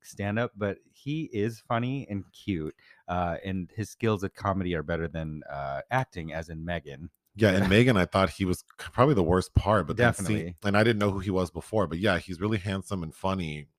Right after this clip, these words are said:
Speaker 2: in this, the pre-show, so I, I would definitely watch him in a comedy.
Speaker 1: Mm-hmm.
Speaker 2: All right, well, moving on, there were a couple of questions.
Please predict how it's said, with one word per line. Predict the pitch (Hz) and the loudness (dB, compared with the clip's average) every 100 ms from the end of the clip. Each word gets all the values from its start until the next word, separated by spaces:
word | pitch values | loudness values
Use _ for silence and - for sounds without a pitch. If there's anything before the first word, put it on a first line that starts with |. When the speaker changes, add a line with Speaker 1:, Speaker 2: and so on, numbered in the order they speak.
| _ | _
Speaker 2:
in | 87 82 | -10 -8
this, | 76 - - - | -10 -14 -18 -18
the | 78 | -6
pre-show, | - 113 - 73 73 | -4 -4 -4 -6 -8
so | 71 - 76 | -8 -10 -8
I, | 76 82 - | -6 -6 -6
I | 87 | -4
would | 90 | -2
definitely | 92 107 104 90 | 0 0 -2 -4
watch | 78 78 80 - - - | -4 -4 -4 -6 -16 -12
him | 80 76 65 | -12 -12 -14
in | 73 | -16
a | 69 | -14
comedy. | - 92 76 64 65 113 | -8 -6 -6 -10 -14 -10
Speaker 1:
Mm-hmm. | 101 95 92 95 _ _ _ _ _ _ - - _ - - - | -8 -6 -8 -10 _ _ _ _ _ _ -20 -20 _ -20 -20 -14
Speaker 2:
All | - 110 | -2 2
right, | 90 | 2
well, | 87 98 101 | 2 0 0
moving | 104 107 110 | 0 0 -2
on, | - 87 85 87 82 | 0 0 0 -2 -2
there | 98 101 | 4 6
were | 123 | 6
a | |
couple | 120 113 107 90 | 6 2 2 0
of | 71 | -2
questions. | - - 85 - - 73 71 73 | -8 -2 -2 -4 -6 -6 -6 -8